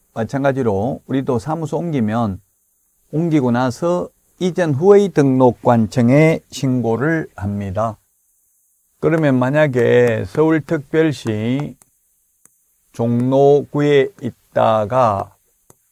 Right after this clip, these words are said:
만약에, 어, 군포시로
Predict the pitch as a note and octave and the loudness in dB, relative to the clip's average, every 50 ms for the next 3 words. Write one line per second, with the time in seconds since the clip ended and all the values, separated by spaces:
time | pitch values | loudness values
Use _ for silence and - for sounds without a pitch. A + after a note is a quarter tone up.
0 | _ _ _ _ _ _ _ _ _ _ _ F3 C#3+ A#2+ A#2 B2 B2 A#2+ A2+ A#2+ | _ _ _ _ _ _ _ _ _ _ _ -12 -8 -6 -2 -2 0 0 0 2
1 | C3 C#3 C#3 C#3 C#3+ C#3 - _ - A#2+ A#2+ A#2 A#2 A#2 A#2+ A#2 - - _ _ | 2 2 2 2 0 -2 -4 _ -6 -4 -4 -4 -4 -4 -6 -8 -10 -12 _ _
2 | _ _ _ _ _ _ _ _ _ _ _ _ _ _ _ _ _ _ _ _ | _ _ _ _ _ _ _ _ _ _ _ _ _ _ _ _ _ _ _ _
3 | _ _ _ _ _ _ _ _ _ _ _ _ _ _ _ _ _ _ _ _ | _ _ _ _ _ _ _ _ _ _ _ _ _ _ _ _ _ _ _ _
4 | _ _ _ - _ _ _ _ _ _ _ _ _ _ _ _ _ _ _ _ | _ _ _ -20 _ _ _ _ _ _ _ _ _ _ _ _ _ _ _ _
5 | _ - A2+ A2+ A#2 A#2+ A2+ - - D#3 D#3 D3 - - D#3+ B2+ G#2+ F#2+ G2 G#2+ | _ -8 -6 -4 -4 -4 -6 -4 0 0 0 0 0 0 0 0 0 0 0 0
6 | A#2+ B2 C3+ - | 0 -2 -4 -8